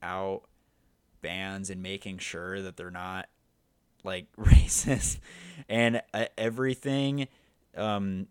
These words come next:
about Nails that they have said, which admittedly is not a lot to the media, suggests to me that they don't fuck with that scene at all.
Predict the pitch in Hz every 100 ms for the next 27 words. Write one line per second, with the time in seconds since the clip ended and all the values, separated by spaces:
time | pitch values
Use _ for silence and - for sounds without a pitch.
0 | - 90 98 104 107 110 113 117 120 120
1 | - 85 98 - 95 95 85 92 110 139
2 | 139 143 - 98 98 98 92 92 92 90
3 | 87 85 85 85 90 - 107 107 110 120
4 | 123 127 - - 95 95 87 - 95 92
5 | 87 92 92 - 87 85 95 95 - 95
6 | 92 90 90 95 110 -